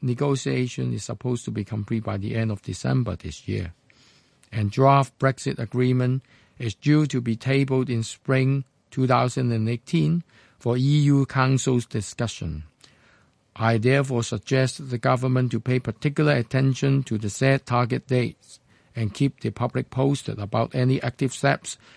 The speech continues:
to be taken when appropriate. We have in mind that Singapore and other cities in mainland will have strong eagerness to compete for business opportunities arising from Brexit. We must equip ourselves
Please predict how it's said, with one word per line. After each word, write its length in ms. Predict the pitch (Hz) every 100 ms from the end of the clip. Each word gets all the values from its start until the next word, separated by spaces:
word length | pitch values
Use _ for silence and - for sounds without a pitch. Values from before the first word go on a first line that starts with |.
| _
to 100 | -
be 140 | 120 117
taken 380 | 135 131 135
when 200 | 123 107
appropriate. 560 | 107 123 123 117 95 95 _ _ _ _ _ -
We 180 | 147 151
have 200 | 143 139
in 120 | 143
mind 460 | 156 165 180 180
that 160 | 170 -
Singapore 720 | 165 151 147 - 117 98 135 _ _ _ _ -
and 220 | 123 127
other 240 | 147 139
cities 440 | 131 139 135 127 123
in 120 | 113
mainland 520 | 123 120 95 80 82 _ _ _ -
will 220 | 127 127
have 240 | 123 -
strong 640 | - - 165 170 170 175 -
eagerness 560 | 151 143 135 131 - _ _ _
to 140 | - 127
compete 480 | 131 127 123 170 -
for 200 | 123 117
business 400 | 147 - 143 -
opportunities 880 | 117 117 - 135 131 123 127 120
arising 600 | 120 110 120 120 117 120 113
from 200 | 107 107
Brexit. 460 | 107 - - 85 - _ _ _ _ _ _ -
We 160 | 120 123
must 300 | 156 165 135
equip 360 | 123 - 131
ourselves 540 | 117 113 131 135 -